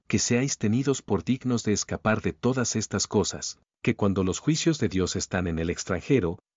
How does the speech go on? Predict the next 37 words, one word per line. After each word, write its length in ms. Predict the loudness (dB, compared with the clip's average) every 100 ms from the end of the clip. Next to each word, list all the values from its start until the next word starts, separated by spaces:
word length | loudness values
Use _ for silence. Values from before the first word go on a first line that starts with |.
| _
es 180 | -2
posible 480 | 0 0 0 0 -2
que 140 | 0 0
no 160 | 2
estemos 460 | 0 -2 -2 0 0
en 100 | -2
la 80 | 0
calamidad 520 | -2 -2 0 0 -2
común, 460 | 0 2 2 0 -8 _ _
o 120 | 0
si 180 | 0 0
no 160 | 0 0
puede 240 | -2 -2
ser 240 | -2 -4
que 140 | -2 -2
a 40 |
nosotros, 640 | -2 0 -2 -2 -12 -14 -18 _ _ _ _ _ _ _ _ _ _
que 180 | 2 2
es 140 | 2
para 220 | 0 -2 0
los 180 | 0
demás. 480 | 0 -2 -4 -8 -14 _ _ _ _ _ _ _ _ _
¿Te 120 | -2
preguntas 520 | 2 2 2 -2 -2 -2
cómo 220 | 0 0
usted 320 | 0 -2 -2 0
puede 220 | 0 0
ser 180 | 0 0
encontrado 580 | 0 -2 -2 0 0 0
digno 360 | -4 -2 -2
de 100 | 0
estar 320 | -2 -2 -2
ante 240 | -2 -4 -6
Cristo 360 | -4 -4 -2
en 100 | -2
ese 240 | -2 -2 -4
día? 320 | -2 -4 -6